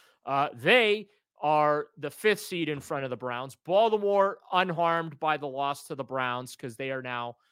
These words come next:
a seven and three and a half game behind, uh, top seeded, uh, Kansas City. Uh, the Chiefs, of course, are on, uh,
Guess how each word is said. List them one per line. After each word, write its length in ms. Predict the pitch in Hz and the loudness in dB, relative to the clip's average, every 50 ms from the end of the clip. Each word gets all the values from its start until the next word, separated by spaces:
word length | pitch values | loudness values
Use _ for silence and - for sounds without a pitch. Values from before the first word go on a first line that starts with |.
| _ _ - | _ _ -10
a 100 | 117 120 | -10 -8
seven 340 | - - - 156 151 143 147 | -8 -6 -4 -4 -4 -4 -6
and 120 | 139 131 | -8 -8
three 200 | - 139 135 127 | -8 -8 -6 -6
and 80 | 123 120 | -6 -6
a 60 | 110 | -8
half 240 | 113 131 123 117 - | -6 -8 -8 -8 -8
game 220 | - 127 120 117 | -10 -10 -10 -10
behind, 500 | 113 113 104 120 117 113 113 113 110 110 _ _ _ _ _ - | -10 -10 -8 -6 -6 -6 -6 -6 -8 -12 _ _ _ _ _ -10
uh, 100 | 117 117 - | -10 -10 -8
top 260 | - - 131 123 123 - | -6 -4 -4 -4 -4 -6
seeded, 420 | - - 123 117 117 113 110 110 _ _ _ _ - | -10 -10 -10 -8 -8 -8 -10 -12 _ _ _ _ -10
uh, 100 | 120 120 - - | -10 -10 -10 -12
Kansas 540 | - - 156 151 147 143 - - 113 - - | -12 -6 -4 -4 -4 -4 -6 -10 -10 -10 -10
City. 640 | - - - - - 196 196 156 120 104 107 104 _ _ _ _ _ _ | -12 -12 -10 -6 -2 0 0 0 0 -4 -8 -10 _ _ _ _ _ _
Uh, 300 | 113 113 110 110 110 104 120 | -8 -6 -4 -4 -4 -6 -8
the 80 | 117 120 | -10 -12
Chiefs, 360 | - - 147 143 131 - - | -10 -8 -8 -8 -8 -8 -10
of 80 | 131 - | -12 -10
course, 380 | - - 123 117 113 110 - 117 | -6 -4 -4 -2 -4 -4 -6 -8
are 160 | 113 113 - | -8 -8 -6
on, 360 | 117 117 117 117 113 113 104 - _ _ _ _ _ - | -6 -4 -4 -4 -6 -8 -10 -16 _ _ _ _ _ -10
uh, 120 | 110 113 | -8 -8